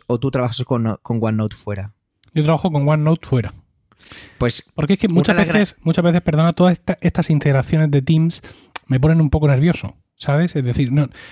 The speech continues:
Speaker 2: no sé, mm, no sé dónde van a acabar las cosas. Al igual que sí tengo documentos compartidos,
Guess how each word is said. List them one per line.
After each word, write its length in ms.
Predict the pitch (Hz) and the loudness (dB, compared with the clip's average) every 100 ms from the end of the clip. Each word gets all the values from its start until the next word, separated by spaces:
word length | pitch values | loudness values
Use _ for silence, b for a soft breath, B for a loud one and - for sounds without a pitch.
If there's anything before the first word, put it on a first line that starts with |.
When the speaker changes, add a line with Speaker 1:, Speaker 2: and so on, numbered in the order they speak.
| B | B
Speaker 2:
no 200 | 156 175 | 0 0
sé, 340 | - 196 190 - | 2 0 0 -2
mm, 420 | 151 135 127 123 110 | -2 0 0 -2 -4
no 260 | 127 147 170 | -4 -2 0
sé 160 | 196 | 2
dónde 220 | 180 175 | 2 2
van 160 | 170 160 | 0 0
a 40 | |
acabar 260 | 156 151 147 | 0 0 0
las 120 | 139 | -2
cosas. 540 | - 175 - 104 - - | -2 -4 -2 -6 -8 -4
Al 140 | 135 131 | 0 2
igual 220 | 151 190 | 2 0
que 140 | 208 | -2
sí 180 | - 196 | -2 0
tengo 240 | 180 180 | 0 2
documentos 500 | 170 151 151 175 170 | 0 0 0 0 -2
compartidos, 800 | - 143 131 127 170 156 135 - | -4 -4 -2 0 0 2 0 -4